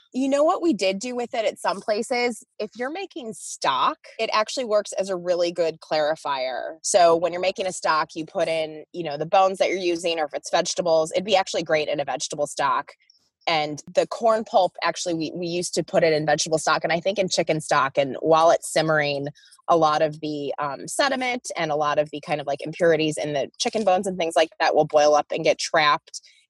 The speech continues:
in the stuff. And then you skim it off. And so, um, it, I, I do remember putting it in,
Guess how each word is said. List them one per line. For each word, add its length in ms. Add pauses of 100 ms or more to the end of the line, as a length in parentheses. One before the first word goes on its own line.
in 120
the 80
stuff. 380
And 120
then 140
you 100
skim 300
it 80
off. 460 (400)
And 120
so, 440
um, 260 (180)
it, 160 (160)
I, 100 (100)
I 40
do 160
remember 300
putting 280
it 60
in, 160